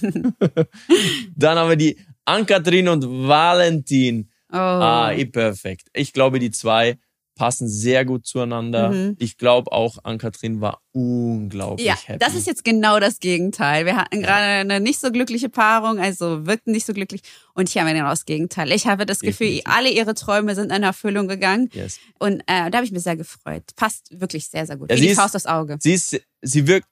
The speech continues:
Speaker 2: sensibel, auf alle Fälle auch sehr eine Person, die, die, äh, ja, mit der man auch gut umgehen muss in diesem Druck hier
Speaker 1: Mhm.
Speaker 2: bei Let's Dance. Und ich glaube, Walle Valium, äh, hat, <laughs> hat die richtigen,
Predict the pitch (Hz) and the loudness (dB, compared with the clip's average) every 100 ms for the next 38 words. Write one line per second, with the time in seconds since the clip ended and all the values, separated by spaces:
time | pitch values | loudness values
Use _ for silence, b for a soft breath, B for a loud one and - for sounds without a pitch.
0 | - 139 131 143 170 160 160 170 - 120 | -4 0 0 0 0 0 0 -2 -6 -6
1 | 113 135 139 139 131 95 123 - 127 123 | -2 -2 0 0 0 0 -2 -2 0 2
2 | 123 110 - - - 120 120 127 120 117 | 2 0 -10 -14 -4 -2 -2 -2 -2 -2
3 | 127 120 117 117 - _ _ _ - 117 | -2 0 0 -2 -6 _ _ _ -4 -2
4 | 113 113 - - - - 110 127 113 _ | 0 -2 -6 -12 -16 -10 -8 -8 -12 _
5 | _ - 110 120 127 120 - 113 - _ | _ -10 -4 -2 0 -2 -2 -4 -6 _
6 | _ _ _ - 139 135 - 143 156 135 | _ _ _ 0 2 0 -2 -2 2 2
7 | 127 131 135 156 156 143 123 117 117 143 | 2 0 -2 0 2 2 -2 -4 -4 -4
8 | - - 135 127 170 214 196 202 214 - | -6 0 2 2 2 2 2 0 -2 -2
9 | 120 127 92 113 110 - 110 113 113 - | -2 -2 -6 -6 -6 -2 0 2 0 -4
10 | _ _ _ _ _ 101 110 110 107 110 | _ _ _ _ _ -2 0 2 0 0
11 | 110 107 107 104 _ 107 107 107 113 - | -2 -2 -4 -10 _ -8 -4 -4 -4 0
12 | 135 247 - 440 339 190 185 359 440 - | 4 4 4 4 4 6 6 6 6 4
13 | 180 | 4